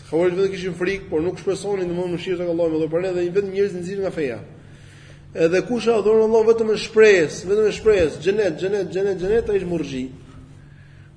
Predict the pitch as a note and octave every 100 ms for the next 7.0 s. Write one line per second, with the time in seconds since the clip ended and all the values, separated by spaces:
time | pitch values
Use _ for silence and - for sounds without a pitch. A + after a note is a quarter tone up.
0 | - G#3+ F#3 F#3 F#3 G3 F#3 C4 A#3+ G#3+
1 | A3+ A#3 G#3+ A3 A3 A3 A3 G#3+ G#3+ F#3
2 | F3 E3+ E3+ D#3 D3+ D3+ D#3+ A#3 C4 -
3 | A#3+ C4+ C4 - D3+ G2+ - - - -
4 | - - - - - - - - - -
5 | - - - - - - - - C3+ F#3
6 | G3 F#3+ F#3+ B3 B3+ B3 A#3+ G3+ F#3+